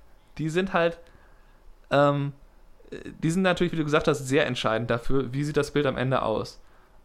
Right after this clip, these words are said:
Aber da gibt's dann auch Unterschiede. Das ist ja dann komprimiertes, ähm, ein komprimiertes Codec. Und da ist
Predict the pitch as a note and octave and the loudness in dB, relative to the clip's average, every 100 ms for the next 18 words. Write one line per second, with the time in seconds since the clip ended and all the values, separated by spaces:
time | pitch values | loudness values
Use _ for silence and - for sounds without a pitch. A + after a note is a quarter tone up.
0 | - B2+ D#3 E3 F#3 - - B2+ C3+ D#3 | -6 0 2 2 0 -8 -8 -4 -2 -2
1 | C#3+ B2+ C3 E3+ - F3 F3 F3 - - | -2 -2 0 0 0 0 -2 -4 -12 -10
2 | C#3 D3+ C#3 C3 - C#3+ - C#3+ D#3+ F#3 | -6 -2 -2 -2 -4 -4 -4 -2 0 0
3 | F3+ E3 - - - - - - - C3 | -2 -4 -8 -20 -20 -20 -20 -20 -4 -2
4 | B2+ - B2+ - C#3 D3+ D3 - - E3 | -2 -6 -6 -6 -2 -2 -4 -8 -2 0
5 | G3+ A#3+ - - - - _ _ - C3+ | 0 -4 -8 -20 -20 -20 _ _ -8 -4
6 | C#3 - - - - B2+ C3+ C#3 | -4 -6 -16 -20 -4 0 0 -2